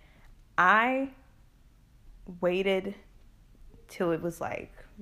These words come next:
maybe five o'clock to start watching the news and seeing things, 'cause I knew that all the ballots weren't gonna be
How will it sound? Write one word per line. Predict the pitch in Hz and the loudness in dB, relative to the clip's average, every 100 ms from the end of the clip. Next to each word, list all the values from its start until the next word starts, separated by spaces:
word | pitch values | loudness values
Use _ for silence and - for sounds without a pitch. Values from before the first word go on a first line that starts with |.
| 202 | -14
maybe | 190 190 190 175 165 160 160 156 151 147 - - - - - - - - | -8 -6 -6 -6 -6 -6 -6 -6 -6 -10 -14 -20 -20 -20 -20 -20 -10 0
five | 156 170 | 2 2
o'clock | 160 160 180 151 - | -2 -2 2 2 0
to | - | -8
start | 170 160 - | -2 0 0
watching | 143 147 - 170 151 | 0 -2 -4 -8 -8
the | 143 | -6
news | 151 156 156 156 | -6 -4 -4 -4
and | 143 151 | -6 -6
seeing | 160 160 | -4 -4
things, | 165 165 170 - - - - | -4 -4 -6 -10 -16 -20 -10
'cause | - 214 | -4 2
I | 208 | 2
knew | 202 190 190 208 220 220 208 - | 2 -2 -2 0 -2 -2 -4 4
that | 196 - | 4 4
all | 180 185 | 2 2
the | |
ballots | 180 160 165 170 165 | 2 0 0 -2 -6
weren't | 175 165 160 | -4 -4 -2
gonna | 165 160 | -4 -4
be | 160 147 143 165 | -6 -6 -8 -10